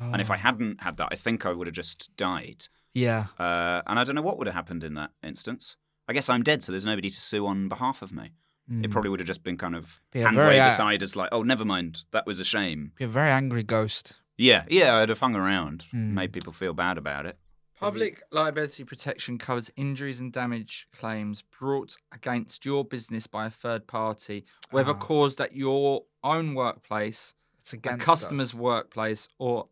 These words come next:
Speaker 3: elsewhere. So if I tried to sue you,
Speaker 2: Yeah.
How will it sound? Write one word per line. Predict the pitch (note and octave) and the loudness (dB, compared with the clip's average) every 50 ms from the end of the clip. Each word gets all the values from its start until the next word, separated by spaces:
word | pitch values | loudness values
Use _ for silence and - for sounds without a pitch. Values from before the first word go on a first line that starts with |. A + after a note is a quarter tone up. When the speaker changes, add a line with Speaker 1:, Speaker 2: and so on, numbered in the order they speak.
| _ | _
Speaker 3:
elsewhere. | A#2 A#2 A2+ A2 - - - - C2+ G1+ G1+ - - _ _ _ _ _ _ _ _ _ _ _ _ _ _ _ _ | -4 -4 -4 -4 -6 -10 -12 -12 -12 -12 -14 -16 -20 _ _ _ _ _ _ _ _ _ _ _ _ _ _ _ _
So | - - D3 | -8 -4 -2
if | C#3+ E3 | 2 4
I | F3 F3 | 4 4
tried | F3 - E3 D3 - | 4 2 -2 -2 -2
to | - C3+ | -6 -10
sue | - - C#3+ | -8 -4 -2
you, | C#3+ C#3 B2+ A2+ - - - G#1+ A1 - A#2+ B2 - _ _ _ _ | -2 -2 -2 -4 -6 -8 -10 -12 -12 -14 -16 -18 -20 _ _ _ _
Speaker 2:
Yeah. | A2+ | -20